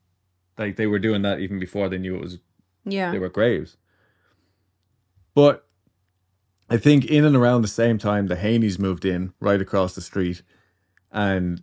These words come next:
Speaker 1: uh, in the video that we put out, I actually called these guys the Laneys, I think. But it's the Haneys, Sam and Judith. And the year after, I think in April of nineteen eighty-three, they decided that they were gonna put a pool in their backyard.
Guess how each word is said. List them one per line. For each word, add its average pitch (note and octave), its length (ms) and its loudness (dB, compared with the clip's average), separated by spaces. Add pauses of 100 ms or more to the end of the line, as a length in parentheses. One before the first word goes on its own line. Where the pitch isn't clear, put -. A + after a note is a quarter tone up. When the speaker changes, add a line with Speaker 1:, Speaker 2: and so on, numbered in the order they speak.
(100)
Speaker 1:
uh, G2 320 2
in G2 180 -2
the F#2+ 80 -2
video G2 400 0
that F2+ 160 -2
we F2 80 -4
put F2+ 220 -6
out, F2 140 -2
I F2 100 -2
actually F2 240 -8
called F2+ 220 -4
these F2 140 -6
guys F2 240 -4
the F#2 100 -8
Laneys, F#2 560 -6
I G2 40 -8
think. G#2+ 340 -12 (360)
But F2+ 260 -4
it's D#2+ 180 -12
the G2+ 120 -2
Haneys, F#2 420 -2 (560)
Sam A#2 360 0
and G#2 140 -4
Judith. F2+ 440 -4 (580)
And G2 320 -4 (320)
the A#2+ 80 0
year A2 260 4
after, G#2 640 0
I - 80 -18
think A2 220 -6
in G2+ 160 -2
April A2+ 420 0
of F#2 120 -6
nineteen G2 340 -4
eighty-three, G2+ 680 -2
they C3+ 100 6
decided A#2+ 460 2
that A2 100 -4
they A#2 80 4
were G#2+ 120 2
gonna G#2+ 180 -2
put G#2 160 -4
a F#2+ 60 -2
pool A#2 340 2
in F#2+ 80 -2
their F#2 100 -4
backyard. F2+ 540 -4